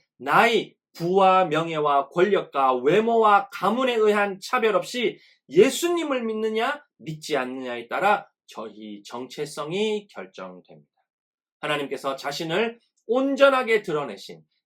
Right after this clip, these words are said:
예수님을 믿고 기록된 말씀인 성경을 읽으며 교회에 모여 함께 찬양하고 기도하고 말씀을 듣고 나누고 교제하며 하나님 한 분만 예배하고 사랑하는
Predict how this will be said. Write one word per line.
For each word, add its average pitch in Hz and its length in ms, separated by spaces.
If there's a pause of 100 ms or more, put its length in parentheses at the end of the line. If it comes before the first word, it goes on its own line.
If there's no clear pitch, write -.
예수님을 127 600
믿고 165 600 (200)
기록된 226 540
말씀인 113 600
성경을 247 840
읽으며 90 380 (420)
교회에 135 400
모여 113 460
함께 226 580
찬양하고 202 640
기도하고 190 720 (220)
말씀을 226 840
듣고 147 520
나누고 156 640
교제하며 208 880 (340)
하나님 311 560
한 311 240
분만 139 340 (560)
예배하고 113 800
사랑하는 160 720